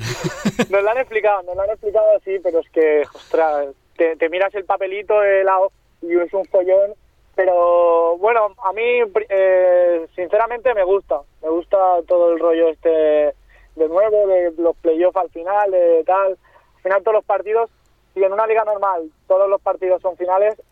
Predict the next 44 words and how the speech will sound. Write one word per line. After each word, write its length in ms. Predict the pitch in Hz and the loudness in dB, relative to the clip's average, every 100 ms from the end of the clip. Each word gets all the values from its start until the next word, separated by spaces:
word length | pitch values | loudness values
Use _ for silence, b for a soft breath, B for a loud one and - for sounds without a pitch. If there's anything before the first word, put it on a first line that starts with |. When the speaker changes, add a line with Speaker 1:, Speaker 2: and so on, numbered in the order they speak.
| _ | _
Speaker 2:
esta, 260 | 240 - 175 | -4 0 -2
esta 300 | 175 165 185 | 0 -2 -2
temporada 400 | 185 175 175 170 | -2 -2 -2 -2
en 40 | |
segunda 340 | 160 175 170 165 | -2 -4 0 0
B, 80 | 175 | 2
eh, 720 | 196 208 175 156 151 147 147 | 2 0 -2 0 2 2 2
es 60 | 147 | 0
primordial 840 | - 165 156 160 170 165 156 151 | -4 -2 0 2 2 0 0 0
ganar 300 | 151 151 165 | -2 -2 -2
desde 260 | 180 180 170 | 0 0 0
el, 460 | 160 156 147 143 139 _ _ _ - | 0 -4 -6 -8 -12 _ _ _ -4
desde 260 | 156 156 | -2 0
la 120 | 156 | -2
primera 280 | 147 151 175 | -4 -2 -4
jornada. 380 | 165 160 170 156 - _ _ _ | -2 -6 -2 -2 -4 _ _ _
Speaker 1:
Clar, 220 | - 127 | -6 -4
més 80 | 127 | -2
Speaker 2:
I, 40 | 180 | 0
Speaker 1:
bu- 220 | 180 165 | 2 0
Speaker 2:
pues, 380 | 175 170 160 160 _ _ | 0 2 0 -4 _ _
sí, 80 | 202 190 | -4 -4
sí. 100 | 175 | -6
Speaker 1:
Sí, 160 | - 147 | -8 -6
eh, 220 | 135 120 117 135 | -4 -6 -8 -8
an-, 140 | 143 | -6
anava 260 | 135 143 147 | -4 -2 -2
a 60 | |
dir 80 | 151 | -4
que 140 | 131 165 | -4 -4
precisament 420 | 147 127 147 151 | -4 -4 -4 -2
vosaltres 320 | 151 147 165 185 | -2 -2 -2 -2
heu 60 | 175 | 0
de 60 | 156 | -2
jugar 220 | 135 143 147 | -2 -4 -4
tots 160 | - 147 | -6 -6
els 80 | 156 | -4
partits, 320 | 156 135 165 | -4 -6 -8
totes 220 | 185 156 | -6 -4
aquestes 320 | 156 147 156 - | -4 -4 -6 -6
finals, 260 | 147 160 | -6 -6
contra 280 | - 180 165 | -6 -4 -4
equips 240 | 139 143 - | -4 -8 -6
catalans. 560 | 147 139 175 139 - | -4 -4 -4 -6 -10